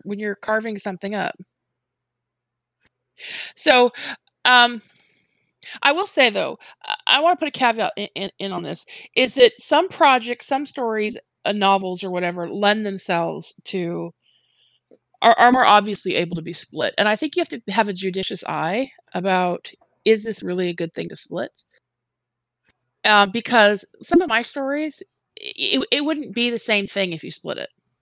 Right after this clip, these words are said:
Because, and some stories, I just, I don't know why you would. So, for instance, I don't think you can split Memories. That is one event arc, basically. And to split it would be to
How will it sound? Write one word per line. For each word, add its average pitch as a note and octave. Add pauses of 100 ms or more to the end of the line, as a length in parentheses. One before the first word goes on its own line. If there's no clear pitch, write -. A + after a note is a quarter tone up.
(640)
Because, G3+ (760)
and B3+
some D#4+
stories, C#4
I A3
just, G#3+
I G#3+
don't G#3+
know G3+
why F#3+
you F3
would. -
So, C4
for C#4+
instance, B3+
I A#3
don't D4
think A#3+
you A3
can G3+
split -
Memories. F3 (680)
That B3+
is A3
one G#3
event F3+
arc, - (260)
basically. - (420)
And G3+ (260)
to B3
split F4
it - (300)
would A3
be A#3
to -